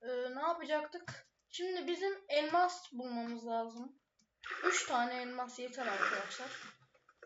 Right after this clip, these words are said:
Altı tane bulsak da çok iyi olur.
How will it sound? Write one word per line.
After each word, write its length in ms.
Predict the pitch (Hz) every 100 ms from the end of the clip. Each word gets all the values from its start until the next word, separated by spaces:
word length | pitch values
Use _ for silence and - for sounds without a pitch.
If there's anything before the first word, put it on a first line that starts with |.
| - _ - -
Altı 300 | 247 254 262
tane 340 | - 277 262 233
bulsak 460 | 247 233 254 -
da 100 | 240
çok 320 | - 247 226 233
iyi 100 | 226
olur. 500 | 220 233 - -